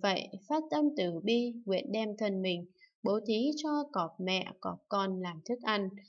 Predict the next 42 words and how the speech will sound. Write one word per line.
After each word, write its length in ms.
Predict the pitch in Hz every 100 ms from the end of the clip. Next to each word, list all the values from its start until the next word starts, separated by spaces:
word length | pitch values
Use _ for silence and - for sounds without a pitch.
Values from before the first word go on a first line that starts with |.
| _
do 200 | - 214
đó 360 | 220 202 202 277 302
chẳng 280 | 233 175
nghĩ 160 | 165 233
gì 140 | - 180 156
nữa, 280 | 190 - 311 - _ _ -
bèn 240 | 202 190
chạy 200 | 185 -
đến 380 | 190 190 233 302 302
trước 140 | 349 285
mặt 120 | 185 - -
cọp, 240 | 170 165 - _
cúng 220 | 190 226
dường 300 | 254 190 165
cho 200 | 160 175 170
cọp. 220 | 180 160 - _ _ _ _ _ _ -
Vì 160 | 196 190
nguyên 240 | 208 202
nhân 240 | 202 185
như 180 | 185 185 180
vậy 200 | 190 180
mới 180 | 190 196
nói 240 | 214 240 320
hạnh 280 | 294 190 - -
của 160 | 165 156
Phật 120 | 170 -
rộng 220 | 185 185
lớn, 360 | 180 180 190 294 302
không 180 | - 175 170
thể 200 | 185 160
nghĩ 200 | 170 -
bàn. 340 | 196 170 151 160 - _ _ _ _ _ 359 - - _ _
Tất 140 | 254 277
cả 220 | 226 196 185
chúng 220 | 208 202
sinh 320 | 226 285 285
không 240 | 285 285 254
dò 220 | 185 165
được, 180 | 170 190 - - _ -
tất 140 | 208
cả 100 | 208
hết 200 | 175 196